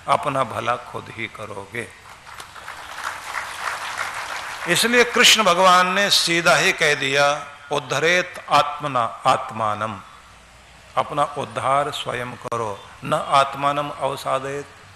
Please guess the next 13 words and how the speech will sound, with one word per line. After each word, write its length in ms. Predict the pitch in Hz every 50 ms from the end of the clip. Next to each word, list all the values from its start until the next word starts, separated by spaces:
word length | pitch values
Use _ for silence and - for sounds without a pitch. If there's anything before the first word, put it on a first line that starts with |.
| - - -
अपने 340 | 139 - - 147 143 127 120
आप 240 | 113 117 120 - -
को 100 | 143 135
खुद 320 | - - - 139 127 117
ही 300 | 123 120 143 156 160 165 - - - - - - - - - -
अवसादग्रस्त 1080 | 139 131 147 156 156 - - 160 165 175 190 196 190 185 180 127 151 160 160 - - -
मत 280 | 143 123 120 117 - - -
करो, 280 | 120 107 107 110 107 107 - -
खुद 200 | - 143 131 123
को 160 | - - 160
खुद 280 | 156 - - 175 170 165
मत 220 | 156 151 170 170
कोसिए, 640 | - - - 147 147 143 - - 135 123 117 107 98